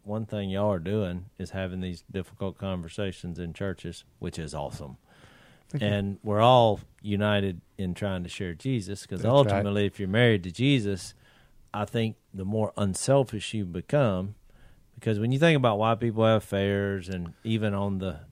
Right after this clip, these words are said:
Speaker 1: internet, it's all self it's at
Speaker 2: Mm-hmm.
Speaker 1: James three sixteen, "For where you have envy and selfish ambition, there you find disorder and every evil practice." 'Cause you're basically not thinking about, "Oh, how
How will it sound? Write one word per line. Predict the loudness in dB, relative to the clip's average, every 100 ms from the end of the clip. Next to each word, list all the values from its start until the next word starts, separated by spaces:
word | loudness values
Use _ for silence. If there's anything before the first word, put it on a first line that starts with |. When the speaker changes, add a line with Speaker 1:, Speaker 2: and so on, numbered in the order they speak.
| -8
Speaker 1:
internet, | -6 -4 -6
it's | -6 -6
all | -4 -2 -4 -6
self | -12 -8 -4 -4 -6 -14 _ _ _
it's | -14 -6
at | -4
Speaker 2:
Mm-hmm. | 2
Speaker 1:
James | 2 2 0
three | -2 -4
sixteen, | -2 -6 -6 -6 -4 -4
"For | -4
where | -2
you | -2
have | -2 -4
envy | -2 -2 -2 -2
and | -4
selfish | -4 -6 -6 -8
ambition, | -6 -4 -6 -6 -6
there | -4
you | -4
find | -6 -6 -6
disorder | -6 -8 -8 -6 -6
and | -8 -8 -10 _
every | -4 -2 -2
evil | -4 -4 -4 -8
practice." | -6 -4 -4 -10 -20 -20 _ _ _ _ _ -8
'Cause | -2
you're | 2
basically | 6 8 6 4 0 2 2
not | 4 4 6
thinking | 4 6 4
about, | 6 6 8
"Oh, | 8
how | 8 8 8